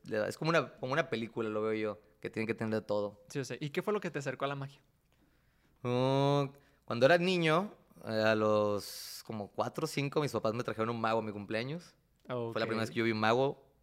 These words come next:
Speaker 1: y, pues, de ahí.
Speaker 2: ¿Te acuerdas del nombre del mago?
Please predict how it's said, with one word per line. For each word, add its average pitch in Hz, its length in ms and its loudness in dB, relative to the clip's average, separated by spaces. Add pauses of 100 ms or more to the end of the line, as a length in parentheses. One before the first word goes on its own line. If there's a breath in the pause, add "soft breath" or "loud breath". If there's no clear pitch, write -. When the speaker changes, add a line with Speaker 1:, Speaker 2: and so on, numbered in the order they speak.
(100)
Speaker 1:
y, 107 840 -4
pues, - 260 -20
de 101 100 -10
ahí. 117 260 -14 (560)
Speaker 2:
¿Te - 80 -2
acuerdas 135 260 0
del 127 100 -6
nombre 113 200 -8
del 117 80 -8
mago? 110 320 -10